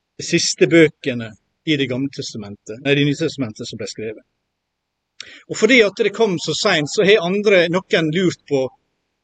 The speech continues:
og, og, ja, hatt en, kanskje en uro for om, eh, Johannes var blitt glømsk, eller på en måte at han, eh, hadde husket han egentlig ny-, så nøyaktig hva som skjedde førti, femti år tidligere, liksom.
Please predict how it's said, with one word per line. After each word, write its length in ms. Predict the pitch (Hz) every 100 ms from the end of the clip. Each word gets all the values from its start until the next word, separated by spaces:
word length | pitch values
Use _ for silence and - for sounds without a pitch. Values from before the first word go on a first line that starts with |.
| -
og, 200 | 156 165
og, 300 | 160 143 135 - _ _ _
ja, 160 | - 139
hatt 260 | - 175 170
en, 80 |
kanskje 220 | 160 160 180
en 180 | 151
uro 320 | 156 170 190 151
for 300 | 147 147 143
om, 160 | 147
eh, 240 | 151 139 131 _ _ _ _ _ 180
Johannes 720 | 170 170 208 226 175 143 - 170
var 120 | 156
blitt 200 | 165 165
glømsk, 680 | 170 117 117 135 - - 160
eller 320 | 143 147 143
på 80 | 160
en 100 | 165
måte 240 | 180 185
at 220 | - 180
han, 380 | 190 208 190 175
eh, 180 | 175 165
hadde 560 | 151 185 - 185 175 156
husket 460 | 170 - - - 269
han 160 | 156 143
egentlig 500 | 139 139 135 143 139
ny-, 160 | 147
så 240 | - 156 143
nøyaktig 800 | 156 185 - - _ - 120 117 _ _ _ _
hva 160 | - 233
som 160 | - 147
skjedde 560 | - 156 175 180 170 - _ _ _ _
førti, 540 | - 175 - - - 143
femti 400 | 175 151 - 165
år 160 | 190 147
tidligere, 580 | - 170 127 107 98
liksom. 280 | 101 - -